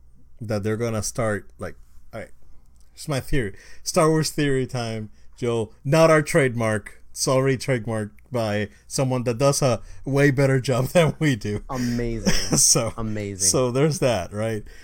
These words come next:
Speaker 1: Um, <laughs> I, I think that Mando season two,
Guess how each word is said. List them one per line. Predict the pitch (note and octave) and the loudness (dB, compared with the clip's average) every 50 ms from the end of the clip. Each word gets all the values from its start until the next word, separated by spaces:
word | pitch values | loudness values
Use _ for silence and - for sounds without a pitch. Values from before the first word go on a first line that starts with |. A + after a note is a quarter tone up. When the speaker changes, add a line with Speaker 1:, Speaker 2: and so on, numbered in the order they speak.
| - - - - - | -18 -18 -18 -16 -8
Speaker 1:
Um, | - C3+ B2 B2 A#2 A2+ G#2 G2 F2 - - - - - - - - - - - - - | -4 -2 0 0 0 -2 -2 -4 -8 -12 -18 -20 -20 -20 -20 -20 -20 -20 -20 -10 -4 0
<laughs> | D3+ - - - G#3+ D3+ - - - - - - - - - - - - - - - - - - - - - | 4 6 6 8 6 4 2 -2 -10 -14 -16 -18 -20 -20 -20 -20 -20 -20 -20 -20 -20 -20 -20 -20 -20 -10 -2
I, | A#2+ C#3 D#3 D3 - - - - - - B2+ - | 0 2 2 2 0 -4 -14 -12 -10 -10 -8 -4
I | - B2+ D3+ D#3+ | 0 2 2 2
think | - - C#3+ C3 B2 A#2 A2 | 2 2 0 0 0 -2 0
that | A#2 A#2 A#2 A2 A2 A2 - - - _ - _ - - - - - - - - | 2 2 4 2 2 0 -2 -6 -14 _ -20 _ -20 -20 -20 -20 -20 -20 -16 -10
Mando | B2+ A#2 A2+ A2+ A#2 C3 C3+ C3 D3 C#3+ C#3+ C#3+ C#3 C#3 | -8 -4 -2 0 0 0 0 0 0 2 2 2 2 2
season | C3+ - - D#3+ C#3 B2+ - - A#2+ A2 G#2 - | 0 -2 -2 -2 -2 -2 -2 -4 -4 -4 -4 -6
two, | - - - - - - F#3+ G3 F3+ D3 B2 A2+ G#2+ G#2+ G#2+ | -8 -8 -8 -6 -2 0 2 2 2 2 0 0 -2 -4 -6